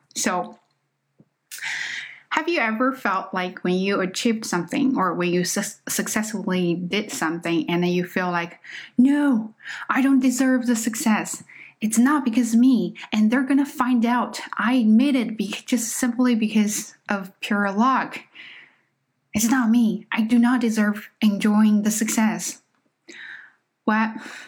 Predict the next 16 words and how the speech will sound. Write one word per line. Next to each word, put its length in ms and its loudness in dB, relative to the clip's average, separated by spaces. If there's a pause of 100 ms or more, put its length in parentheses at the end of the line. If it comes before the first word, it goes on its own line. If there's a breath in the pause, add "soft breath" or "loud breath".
(460 loud breath)
Yeah, 320 -2 (280)
yeah. 340 -2 (200)
That, 240 -4
that's 320 -10
because 300 -6
you're 120 0
not 220 -2
confident 560 -6
and 260 -2
you 100 -2
don't 160 -2
trust 340 -6
yourself, 560 -4
and 320 -2
you're 220 -2
literally 600 0